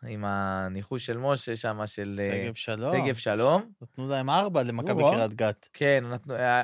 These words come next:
Speaker 1: ארבע אחד.
Speaker 3: לא, קריית גת הביאו שחקנים מליגה א' צפון משהו,
Speaker 2: הוא,
Speaker 3: ו-
Speaker 2: לא, כן, את פירס גנאים ועוד אחד, וניר שרון, ועידו שרון, וכל
Speaker 1: כל האלה
Speaker 2: השמות האלה.
Speaker 1: מיבנה, כן.
Speaker 2: ה-, אגמי.
Speaker 1: ארבע אחד.
Speaker 3: תסביר לי רגע, זה ליגה ב',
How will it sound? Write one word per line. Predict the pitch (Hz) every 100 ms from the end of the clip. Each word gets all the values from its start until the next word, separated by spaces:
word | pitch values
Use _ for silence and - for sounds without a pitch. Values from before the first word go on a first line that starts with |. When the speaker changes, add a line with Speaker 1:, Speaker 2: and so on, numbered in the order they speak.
| 143
Speaker 1:
ארבע | 151 143 143
אחד. | 139 160 175 185
Speaker 3:
לא, | 151
קריית | 175 175
גת |
הביאו | 170 185 180 170 165
שחקנים | 139 165 180
מליגה | 180 170
א' | 175 127
צפון | 160 254 277
משהו, | 208 - 123
Speaker 2:
הוא, | 196 233
Speaker 3:
ו- | 180
Speaker 2:
לא, | 139 175 226 247 180 - 131
כן, | - 190 202
את | 147
פירס | - 160 151
גנאים | 139 147 156 160 135
ועוד | 139 143
אחד, | 127 123 127 151 - - - _
וניר | 131 147 156
שרון, | 135 139 123 123 117
ועידו | 123 123 135
שרון, | - 123 113 117 113
וכל | 117
Speaker 1:
כל | - 143
האלה | 143 135
Speaker 2:
השמות | 120 - 147 151 147 135
האלה. | 127 131
Speaker 1:
מיבנה, | 123 120 110 110
כן. | - 143 131
Speaker 2:
ה-, | 110 - - 120
אגמי. | 120 147 156 143
Speaker 1:
ארבע | 165 175 170 170 139
אחד. | 135 131 135
Speaker 3:
תסביר | 190 202
לי | 156
רגע, | 113 107
זה | 107
ליגה | 123 156 135
ב', | 139